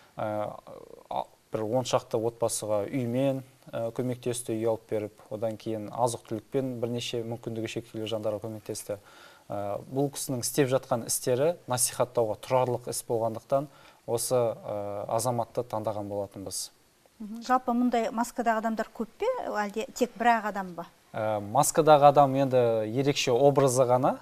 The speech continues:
Speaker 2: Мгм.
Speaker 1: Ә, бұндай адамдар бар,
Speaker 2: Өздерін
Speaker 1: бірақ
Speaker 2: өздері көрсетуге
Speaker 1: Иә,
Speaker 2: ұмтылмайды.
Speaker 1: ұмтылмайды.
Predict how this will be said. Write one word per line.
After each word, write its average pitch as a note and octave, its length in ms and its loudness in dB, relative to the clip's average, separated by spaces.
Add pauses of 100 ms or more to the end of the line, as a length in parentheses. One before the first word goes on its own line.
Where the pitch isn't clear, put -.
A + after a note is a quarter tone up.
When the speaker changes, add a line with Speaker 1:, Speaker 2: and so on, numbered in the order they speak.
Speaker 2:
Мгм. A#3 160 -6
Speaker 1:
Ә, G#2+ 1080 -2 (240)
бұндай C#3 320 8
адамдар C3 340 6 (1300)
бар, C#3+ 340 12 (140)
Speaker 2:
Өздерін A#3+ 160 -2
Speaker 1:
бірақ C#3+ 240 12
Speaker 2:
өздері A3+ 340 -2
көрсетуге A3 720 -6
Speaker 1:
Иә, B2+ 280 6
Speaker 2:
ұмтылмайды. G#2+ 320 2 (100)
Speaker 1:
ұмтылмайды. C3 1000 -4